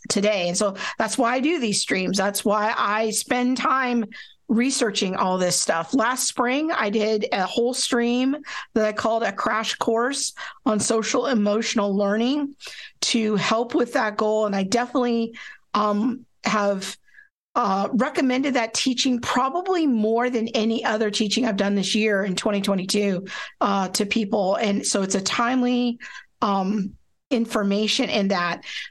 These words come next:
But since I've done that broadcast, I wanted to have a follow-up discussion to keep parents and educators informed, uh,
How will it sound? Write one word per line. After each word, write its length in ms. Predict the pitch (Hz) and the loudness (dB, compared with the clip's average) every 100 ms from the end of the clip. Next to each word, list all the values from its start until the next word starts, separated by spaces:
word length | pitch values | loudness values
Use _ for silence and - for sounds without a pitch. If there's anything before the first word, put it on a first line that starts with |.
| - | -6
But 160 | 240 | -4
since 260 | - 359 370 | 0 0 0
I've 160 | 339 269 | 0 0
done 200 | 277 262 | 0 0
that 240 | 226 - | 0 -2
broadcast, 840 | 135 214 220 220 226 196 196 - | -2 2 2 0 -2 -2 0 0
I 60 | 202 | 0
wanted 380 | 214 254 349 359 | 2 2 2 0
to 40 | |
have 140 | 254 | 0
a 80 | 226 | -2
follow-up 680 | 196 - 214 254 262 233 220 | -4 -2 0 2 2 0 0
discussion 800 | 208 - 247 185 233 190 190 196 - - - - | -2 0 0 0 0 2 0 -2 -8 -12 -10 -2
to 140 | 240 | -2
keep 420 | 202 277 269 269 | 0 2 2 0
parents 540 | - 247 247 247 240 269 | 0 2 2 2 0 0
and 120 | 208 | 0
educators 680 | 226 220 226 226 208 202 202 | 0 0 0 2 2 2 2
informed, 840 | 190 - 220 226 214 196 196 196 - - - - | 0 0 0 2 2 2 0 -4 -10 -10 -10 -2
uh, 380 | 214 208 202 | 0 2 2